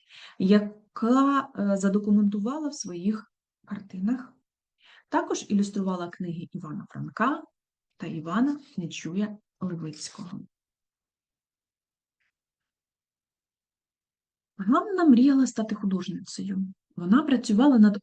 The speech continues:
образом Кореджо «Віроломна». Хотіла продати його і поїхати до Італії,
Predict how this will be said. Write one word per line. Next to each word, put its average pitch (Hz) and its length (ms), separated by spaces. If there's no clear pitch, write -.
образом 185 640
Кореджо 190 720
«Віроломна». 180 760
Хотіла 247 340
продати 208 540
його 240 360
і 302 80
поїхати 208 500
до 190 100
Італії, 190 600